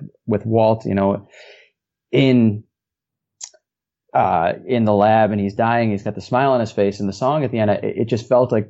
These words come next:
great symmetry. And I think that for me, that's where this show is gonna go. I think that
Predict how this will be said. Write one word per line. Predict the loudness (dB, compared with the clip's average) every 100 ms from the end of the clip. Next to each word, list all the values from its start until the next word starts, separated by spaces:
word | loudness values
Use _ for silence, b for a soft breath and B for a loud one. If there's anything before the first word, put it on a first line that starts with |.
| -10
great | -2 0 0 -4
symmetry. | -4 -2 -4 -4 -2
And | 0
I | -2
think | -2 -4
that | -6 -2
for | 2
me, | 4 4 4
that's | 2 0 0 -2
where | 0 0
this | -2
show | -2 0 0
is | -2 -4
gonna | -6 -4
go. | -2 0 -2 -4
I | -8
think | -4 -6 -2
that | -2